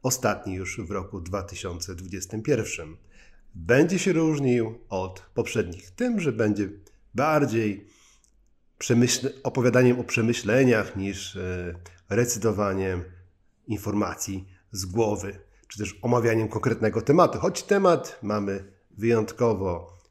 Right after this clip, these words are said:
ważny, zakazany marketing medyczny, czyli co i w jaki sposób ograniczają regulaminy, przepisy i zasady poszczególnych mediów społecznościowych.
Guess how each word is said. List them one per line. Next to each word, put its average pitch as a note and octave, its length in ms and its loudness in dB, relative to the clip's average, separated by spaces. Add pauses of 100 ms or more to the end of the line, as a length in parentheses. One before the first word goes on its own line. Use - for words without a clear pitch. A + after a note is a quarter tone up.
ważny, A2+ 720 2 (540)
zakazany A#2+ 640 4
marketing G2+ 540 -2
medyczny, G#2+ 580 2
czyli F#2+ 360 -6 (360)
co E3 540 4 (180)
i G2 100 -10
w F2 60 -6
jaki B2 340 2
sposób - 600 -4 (200)
ograniczają A2+ 880 2
regulaminy, A#2 880 4 (580)
przepisy B2 680 0 (100)
i C3+ 100 -2
zasady A#2+ 640 2 (220)
poszczególnych A2+ 800 2
mediów G2+ 460 0
społecznościowych. G2+ 1000 -4